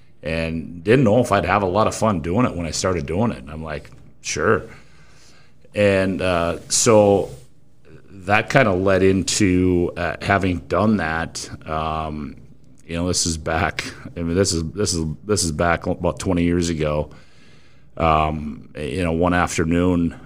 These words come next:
um, I was sitting up in the Wizards office, uh, with the guy that was the general manager at the time, and there was these websites that you can go to, um, that list sports jobs.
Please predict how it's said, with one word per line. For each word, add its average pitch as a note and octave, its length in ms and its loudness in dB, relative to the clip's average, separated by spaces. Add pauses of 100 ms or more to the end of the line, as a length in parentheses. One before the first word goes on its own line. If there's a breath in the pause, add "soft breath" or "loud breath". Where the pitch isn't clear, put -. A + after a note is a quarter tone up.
(200)
um, E2 720 -6 (340)
I E2+ 80 -6
was E2 140 -2
sitting E2+ 280 2
up E2+ 140 -4
in E2+ 80 0
the E2+ 60 0
Wizards F2 400 0
office, D#2+ 480 -2
uh, E2+ 300 -2
with E2+ 140 -6
the E2 80 -4
guy E2 260 0
that D#2+ 120 -2
was D#2+ 260 -4
the D#2+ 160 -2
general E2+ 280 0
manager F#2+ 320 0
at D2 60 -8
the C#2 80 -10
time, E2+ 420 -4
and D2+ 140 -8 (360)
there C3 120 4
was G#2+ 140 4
these - 320 0 (340)
websites E2+ 640 2
that C#2+ 180 -10
you E2 80 -6
can E2+ 80 0
go D#2 220 -2
to, D2+ 400 -6 (280)
um, D#2 680 -6
that D#2+ 300 -10
list F2 200 0
sports G2 360 2
jobs. C2 500 -6